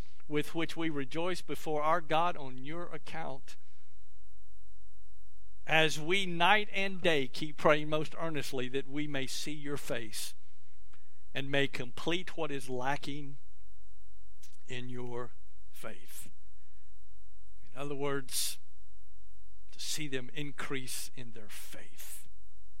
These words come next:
to provide those things in spiritual maturity in their lives as they grow, and to provide what is necessary in, that is lacking in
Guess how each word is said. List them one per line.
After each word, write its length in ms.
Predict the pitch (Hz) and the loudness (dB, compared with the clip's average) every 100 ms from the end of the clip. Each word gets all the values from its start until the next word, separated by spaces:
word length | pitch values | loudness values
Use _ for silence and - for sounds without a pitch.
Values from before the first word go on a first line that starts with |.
| - - - - - - - - - | 0 0 0 0 0 0 0 0 0
to 100 | 135 | 0
provide 500 | 135 120 143 139 117 | 2 4 6 6 4
those 300 | 147 151 - | 2 2 2
things 600 | 165 151 147 - - - - - | 2 0 0 0 0 0 0 0
in 100 | 131 | 0
spiritual 680 | - - 175 170 151 170 | 0 0 0 0 0 0
maturity 680 | 135 120 - 180 165 156 156 | 0 0 -2 0 0 0 0
in 140 | 147 143 | 0 0
their 140 | 131 | 0
lives 640 | 127 131 143 160 170 - - | 0 0 2 2 2 0 0
as 200 | 156 - | 0 0
they 180 | 147 135 | -2 0
grow, 560 | - 135 117 104 95 - - - - - - - - - | 0 0 0 0 0 0 0 0 0 0 0 0 0 0
and 100 | 139 | 0
to 60 | 123 | 0
provide 560 | 147 120 143 156 170 143 | 0 4 4 6 4 2
what 160 | 175 151 | 2 2
is 200 | 143 143 | 2 2
necessary 1000 | 147 160 - 156 - 165 151 143 139 - - - - - | 2 2 2 0 0 2 2 2 2 0 0 0 0 0
in, 560 | 160 160 143 139 135 139 | 2 4 4 2 0 0
that 160 | 139 139 | 2 2
is 180 | 131 131 | 2 2
lacking 760 | 131 147 151 - 151 139 131 - - - | 2 2 2 2 0 0 0 0 0 0
in 480 | 147 135 131 131 | 0 0 0 0